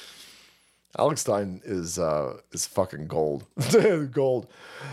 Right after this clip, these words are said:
My girlfriend went to the gun range today, and after getting some ch-, gun training, she had to eat a hamburger to <laughs> calm down.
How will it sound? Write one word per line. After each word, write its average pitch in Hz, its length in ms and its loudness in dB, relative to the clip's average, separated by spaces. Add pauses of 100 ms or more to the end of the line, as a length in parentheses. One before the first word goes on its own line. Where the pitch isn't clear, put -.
My - 80 4
girlfriend 190 380 6
went 190 100 2
to 180 80 -2
the 156 60 -2
gun 196 280 2
range 175 440 2
today, 170 340 4
and 151 120 -2
after 160 220 0
getting 170 280 2
some 147 440 0 (100)
ch-, - 220 -6
gun 156 240 4
training, 156 460 2
she 160 280 -4
had 160 160 2
to 147 120 -2
eat 151 120 0
a 131 60 4
hamburger 160 480 0
to 120 60 -6
<laughs> - 0 -
calm 196 400 4
down. 139 420 0